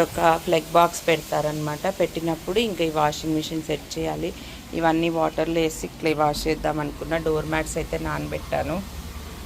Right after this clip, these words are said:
అది సంగతి. తమలపాకు చెట్టు, ఇదేంటి బ్రహ్మకమలం and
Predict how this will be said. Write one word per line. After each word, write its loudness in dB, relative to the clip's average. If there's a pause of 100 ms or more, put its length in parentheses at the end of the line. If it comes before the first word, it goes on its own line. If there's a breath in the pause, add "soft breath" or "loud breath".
(320)
అది 0 (200)
సంగతి. 2 (1400)
తమలపాకు -6
చెట్టు, -8 (1500)
ఇదేంటి -6
బ్రహ్మకమలం -2 (280)
and -4